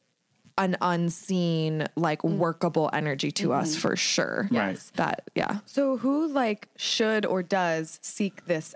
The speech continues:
Speaker 2: out?
Speaker 3: Um, really anybody. So
Speaker 2: Okay.
Speaker 3: the only contraindication, so when it's not good to do this work, is when you're,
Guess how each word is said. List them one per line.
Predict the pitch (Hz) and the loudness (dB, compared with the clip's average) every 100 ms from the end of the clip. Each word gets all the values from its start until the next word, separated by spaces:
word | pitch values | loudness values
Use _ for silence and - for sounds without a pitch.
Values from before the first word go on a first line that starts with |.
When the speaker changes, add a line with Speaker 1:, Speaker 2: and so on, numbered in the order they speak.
| - | -2
Speaker 2:
out? | 131 - - - - - - - _ | -2 -4 -8 -14 -14 -20 -20 -20 _
Speaker 3:
Um, | 147 147 139 | 2 2 2
really | 143 175 | 2 2
anybody. | 143 139 131 107 98 104 101 - | 2 2 0 0 -2 -6 -6 -2
So | 143 123 120 | 2 2 2
Speaker 2:
Okay. | 110 | 0
Speaker 3:
the | 131 | 2
only | 127 139 139 131 | 2 4 2 0
contraindication, | - 127 120 127 113 110 113 113 - 143 156 | 2 0 2 2 2 2 2 2 2 2 2
so | - 120 110 | 2 2 2
when | 107 110 | 2 0
it's | 104 | 0
not | 120 113 107 | 0 -2 0
good | 117 113 107 | 0 0 0
to | 110 | -4
do | 98 110 | 0 0
this | 101 95 - - | 2 -2 -2 0
work, | 120 131 - | 2 2 -2
is | 117 110 107 107 | 2 2 2 2
when | 113 107 104 | 2 4 4
you're, | 104 98 | 4 4